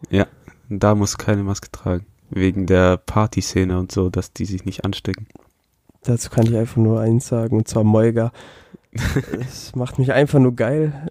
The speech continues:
Speaker 2: Es ist wirklich wunderschön.
Speaker 1: Also ist einfach kernbehindert, ich schwör. Vor allem in
Speaker 2: Ja.
Speaker 1: Italien, wo es so viele Tote gab, machen die dann sowas. Ah,
Speaker 2: Das
Speaker 1: und Dinger,
Speaker 2: weiß
Speaker 1: was
Speaker 2: ich
Speaker 1: ich mir auch noch,
Speaker 2: auch nicht.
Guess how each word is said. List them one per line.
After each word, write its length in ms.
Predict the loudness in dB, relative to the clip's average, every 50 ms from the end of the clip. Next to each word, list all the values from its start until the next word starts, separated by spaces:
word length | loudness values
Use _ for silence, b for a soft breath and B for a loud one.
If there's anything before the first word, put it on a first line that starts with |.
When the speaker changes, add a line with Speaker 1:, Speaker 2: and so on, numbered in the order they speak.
| -8
Speaker 2:
Es 180 | -8 -8 -8 -8
ist 260 | -10 -12 -14 -8 -4
wirklich 380 | 0 0 0 0 -2 -4 -2 0
wunderschön. 640 | 0 2 4 2 2 2 4 4 4 6 4 4 2 B B B -10 B B B B -18 _ _ -14
Speaker 1:
Also 180 | -12 -8 -6 -6
ist 140 | -6 -4 -2
einfach 340 | -4 -2 -2 -4 -6 -6 _
kernbehindert, 640 | 0 0 0 2 2 0 0 0 -2 -2 -4 -6
ich 160 | -6 -10 -10 -6
schwör. 240 | -2 0 0 0 -2 B B B B B B B B B B B B B _ _ _ _ _ -20 -20
Vor 160 | -4 0 0
allem 100 | 2 2 2
in 60 | 2
Speaker 2:
Ja. 40 | 0
Speaker 1:
Italien, 440 | 0 0 0 2 4 4 2 2 2
wo 80 | 0
es 80 | 0 -2
so 60 | -4
viele 200 | -4 -2 -2 -2
Tote 320 | 0 2 2 2 2 0 -2
gab, 260 | 0 0 0 0 0
machen 200 | -2 -2 0 -2
die 60 | -2
dann 180 | -2 0 -2 0
sowas. 320 | 0 0 0 0 -4 -6 b b b b b b b b b b b b b b -20 -20 -16 -16 -16 -14 -16 -16 -18 -18 -20 -20 -20 -20 -20 -20 -20 -20 -20 -20 -20 -18 -18 -12 -12 -12 -14 -10 -12 -12 -10 -10 -4 -2 -2 -2 -2 -6 -8 -10 -8 -4
Ah, 100 | -2 0
Speaker 2:
Das 80 | 0
Speaker 1:
und 60 | 2 2
Dinger, 160 | 2 2 4
Speaker 2:
weiß 60 | 2
Speaker 1:
was 100 | 2 2
Speaker 2:
ich 60 | 2
Speaker 1:
ich 60 | 2
mir 60 | 2 4
auch 60 | 4
noch, 60 | 2
Speaker 2:
auch 20 | 0
nicht. 120 | -2 -4